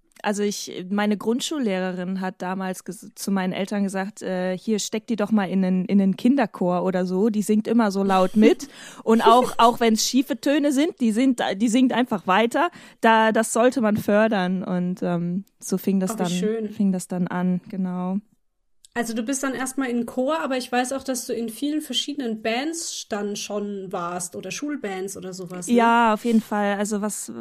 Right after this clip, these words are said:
Speaker 1: ich hab schon, ähm, sehr viel Banderfahrung. Ähm, ich hab dann in einer Schulband angefangen,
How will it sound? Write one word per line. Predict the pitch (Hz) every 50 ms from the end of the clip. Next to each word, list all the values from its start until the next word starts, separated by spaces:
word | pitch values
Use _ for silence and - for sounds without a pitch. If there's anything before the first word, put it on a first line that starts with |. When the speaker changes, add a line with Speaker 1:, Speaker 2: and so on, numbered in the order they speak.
| - - 233 220
Speaker 1:
ich | 214 - -
hab | 226 220 -
schon, | - - 226 220 214 214 208 208 202 196 - - 110 104 117 -
ähm, | - 208 196 196 196 196
sehr | 196 - 214 208 220
viel | - - 226 214 214 208 196
Banderfahrung. | - 190 196 220 226 226 220 - - 202 208 214 233 233 226 226 233 240 233 - _ - - - - - - _ _
Ähm, | 196 196 196 196 196 196 190 190 190 185 -
ich | - - -
hab | 214 -
dann | - 196 185
in | 180 180
einer | 185 170 180
Schulband | - - 233 254 269 262 220 208 196 196 202 - -
angefangen, | - 233 269 285 262 262 - - 226 214 214 214 220 220 220 214 214 214 220